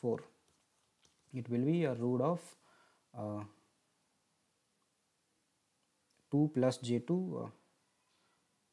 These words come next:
then it will be two plus J four, uh, one plus J two by,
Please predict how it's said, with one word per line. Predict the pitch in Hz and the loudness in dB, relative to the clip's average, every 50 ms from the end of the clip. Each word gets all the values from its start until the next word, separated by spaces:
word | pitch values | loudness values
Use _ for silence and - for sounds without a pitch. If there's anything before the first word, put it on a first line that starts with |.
| _ - | _ -8
then | 117 113 110 113 117 117 117 117 101 - | -6 -4 -4 -4 -4 -4 -6 -8 -10 -12
it | 110 117 _ - | -16 -18 _ -8
will | - 113 113 | -6 -6 -6
be | 120 - 120 123 123 123 123 131 - _ _ _ _ _ _ _ _ _ _ _ _ _ _ _ _ _ _ _ _ _ _ _ _ _ _ _ _ _ _ _ _ _ _ _ _ _ _ _ _ _ _ - | -6 -6 -6 -4 -4 -6 -8 -10 -12 _ _ _ _ _ _ _ _ _ _ _ _ _ _ _ _ _ _ _ _ _ _ _ _ _ _ _ _ _ _ _ _ _ _ _ _ _ _ _ _ _ _ -10
two | - 123 123 123 | -8 -8 -6 -2
plus | 127 127 127 120 - | -2 -2 -2 -2 -4
J | 123 120 117 117 | -4 -2 -2 -2
four, | - - - 135 147 151 147 127 | -2 -2 0 2 2 2 2 0
uh, | 117 | 0
one | 120 123 120 | 0 0 -2
plus | 117 - 123 123 117 117 | -2 -2 -4 -4 -2 -2
J | 120 117 | -4 -4
two | - - 165 160 | -2 -2 -2 0
by, | 143 123 | 0 2